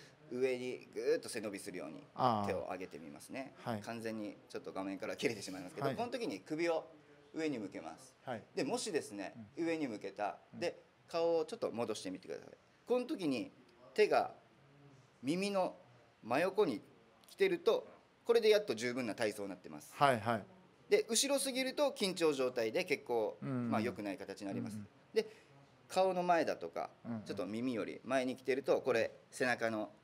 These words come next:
Speaker 1: 周りの筋肉硬くなってますんで、
Speaker 2: ああ。
Speaker 1: 運動不足と。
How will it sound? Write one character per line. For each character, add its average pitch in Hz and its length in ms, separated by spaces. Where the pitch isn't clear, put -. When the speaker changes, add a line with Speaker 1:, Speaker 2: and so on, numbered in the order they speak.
Speaker 1:
周 104 220
り 104 80
の 95 180
筋 120 140
肉 101 200
硬 123 240
く 120 80
な 107 80
っ 101 80
て - 80
ま 90 80
す 85 100
ん 80 40
で、 139 60
Speaker 2:
あ 104 400
あ。 87 40
Speaker 1:
運 147 100
動 117 220
不 113 100
足 110 260
と。 - 120